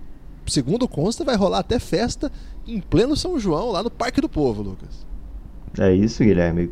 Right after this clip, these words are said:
Speaker 2: São João começando, o maior São João do mundo.
Speaker 1: E
Speaker 2: É,
Speaker 1: Caruaru,
Speaker 2: é
Speaker 1: como é que fica? Temos
Speaker 2: Guilherme, não
Speaker 1: ouvintes em
Speaker 2: sei
Speaker 1: Caruaru.
Speaker 2: da onde você tirou que de-, dá pra competir o de Caruaru.
Speaker 1: E
Speaker 2: É um
Speaker 1: nosso
Speaker 2: segundo
Speaker 1: apoiador
Speaker 2: lugar.
Speaker 1: de Caruaru, como é que ele fica numa hora dessa, Lucas?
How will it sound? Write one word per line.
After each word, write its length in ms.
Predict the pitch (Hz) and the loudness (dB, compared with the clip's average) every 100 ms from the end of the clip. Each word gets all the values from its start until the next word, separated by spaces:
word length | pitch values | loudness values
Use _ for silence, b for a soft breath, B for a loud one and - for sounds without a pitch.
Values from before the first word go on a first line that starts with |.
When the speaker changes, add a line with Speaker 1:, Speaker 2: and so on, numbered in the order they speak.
| - - | -6 -2
Speaker 2:
São 260 | - 101 | 4 4
João 240 | 90 98 95 | 6 4 4
começando, 540 | 110 107 101 107 156 | 6 6 6 4 6
o 60 | 135 | 8
maior 340 | 107 95 117 | 10 10 10
São 180 | 147 131 | 8 6
João 180 | 107 104 | 6 6
do 100 | 95 | 6
mundo. 380 | 92 120 156 165 B B B B | 6 6 4 2 B B B B
Speaker 1:
E 80 | 226 | 2
Speaker 2:
É, 80 | |
Speaker 1:
Caruaru, 340 | 185 151 131 113 | 6 8 8 8
Speaker 2:
é 60 | |
Speaker 1:
como 140 | 135 139 | 6 4
é 20 | |
que 100 | - | -2
fica? 280 | - 95 - - - - - - - | -10 -12 -12 -16 -16 -16 -16 -14 -10
Temos 160 | 107 | -2
Speaker 2:
Guilherme, 200 | 143 165 127 | 4 6 6
não 40 | |
Speaker 1:
ouvintes 180 | 147 - | 4 4
em 40 | 165 | 4
Speaker 2:
sei 80 | 147 | 6
Speaker 1:
Caruaru. 100 | 180 | 6
Speaker 2:
da 100 | 156 | 6
onde 280 | 127 135 127 | 8 6 6
você 260 | 117 - 113 | 4 2 2
tirou 260 | 104 101 | 4 4
que 280 | 107 104 101 - | 4 2 2 -2
de-, 120 | - - | -8 -4
dá 200 | - 90 | 0 2
pra 140 | - | 2
competir 460 | 92 90 87 - 78 | 0 2 0 0 -4
o 20 | |
de 80 | 78 | 0
Caruaru. 420 | 82 78 - - - B B B | 0 0 -2 -4 -8 B B B
Speaker 1:
E 60 | 311 | 2
Speaker 2:
É 120 | 202 | 6
um 40 | |
Speaker 1:
nosso 160 | 208 170 | 6 8
Speaker 2:
segundo 280 | 131 147 151 | 8 8 8
Speaker 1:
apoiador 380 | 139 120 120 | 8 6 4
Speaker 2:
lugar. 40 | 117 | 0
Speaker 1:
de 100 | 107 | 0
Caruaru, 440 | 113 107 101 107 | -2 0 0 -2
como 120 | 113 | -6
é 40 | 220 | -6
que 100 | 175 | -4
ele 80 | 131 | -4
fica 300 | - 107 104 | -4 -6 -8
numa 140 | 101 | -8
hora 180 | 101 95 | -8 -8
dessa, 260 | 92 - - | -10 -12 -12
Lucas? 380 | - - - | -14 -16 -16